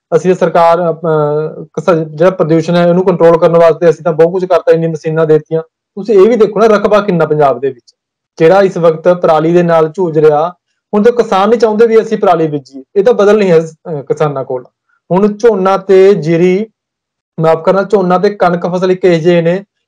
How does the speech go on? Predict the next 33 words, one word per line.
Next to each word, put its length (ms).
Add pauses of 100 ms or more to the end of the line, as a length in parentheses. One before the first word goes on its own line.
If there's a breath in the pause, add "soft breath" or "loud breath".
ਇਹਦੀ 180
ਐਮ 180
ਐਸ 180
ਪੀ 100
ਇਹਦੇ 160
ਆਧਾਰ, 360
ਨਿਰਧਾਰਤ 400
ਹੈਗੀ। 280 (680)
ਹੁਣ 100
ਮੂੰਗੀ 360
ਦੀ 160
ਗੱਲ 160
ਹੋਈ 200
ਸੀ, 260 (240)
ਮੂੰਗੀ 260
ਦੇ 120
ਕੀ 240
ਪੰਜਾਬ 360
ਸਰਕਾਰ 340
ਨੇ 60
ਜਿਹੜਾ 140
ਦਾਅਵਾ 280
ਕੀਤਾ 300
ਸੀ 160
ਮੂੰਗੀ 320
ਦੀ 160
ਐਮ 160
ਐਸ 180
ਪੀ 100
ਦਾ, 120 (340 soft breath)
ਕੀ 140
ਪੂਰਾ 260
ਕੀਤਾ? 480